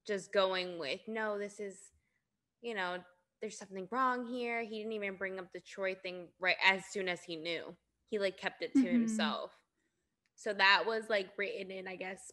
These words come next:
Speaker 1: purposely. They did things differently. Like, some things that I expected to happen didn't, which was something that I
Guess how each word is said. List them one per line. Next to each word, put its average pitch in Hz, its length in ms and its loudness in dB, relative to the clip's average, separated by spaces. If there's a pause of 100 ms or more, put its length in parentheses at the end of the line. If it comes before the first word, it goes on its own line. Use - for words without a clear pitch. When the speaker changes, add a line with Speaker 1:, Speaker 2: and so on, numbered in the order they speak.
Speaker 1:
purposely. 240 720 -6 (120)
They 262 140 2
did 285 300 -2
things 262 240 2
differently. 180 600 2
Like, 175 220 -4
some 240 260 4 (300)
things 269 220 2
that 277 120 10
I 240 120 12
expected 208 640 4 (360)
to 294 140 2
happen 254 440 4
didn't, 196 460 4
which 214 200 -4
was 190 140 -6
something 190 400 -4
that 175 100 0
I 160 220 -2